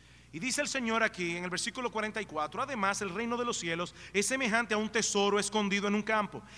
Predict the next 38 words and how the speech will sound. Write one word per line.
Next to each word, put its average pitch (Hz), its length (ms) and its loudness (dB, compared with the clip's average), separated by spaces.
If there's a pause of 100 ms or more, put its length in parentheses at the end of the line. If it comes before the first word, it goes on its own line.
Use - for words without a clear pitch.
el 196 220 4
cual 226 360 6
un 220 160 2
hombre 202 360 4
halla 208 420 6 (160)
y 220 160 2
lo 208 100 6
esconde 202 480 2
de 220 120 0
nuevo, 220 480 2 (160)
y 240 140 2
gozoso 214 680 4
por 233 180 2
ello 214 400 4
va 214 380 10 (140)
y 226 120 4
vende 190 340 2
todo 302 260 -2
lo 302 100 0
que 277 120 -6
tiene 247 320 0
y 220 40 -2
compra 233 380 2
aquel 220 260 0
campo". 185 420 4 (1600)
Esta 220 180 0
parábola 214 400 8
describe 208 500 2 (240)
el 190 220 4
proceso 214 600 2
a 214 60 2
través 190 320 0
del 180 160 0
cual 208 240 6
un 202 140 2
pecador 202 420 2
es 208 140 0
convertido 202 760 2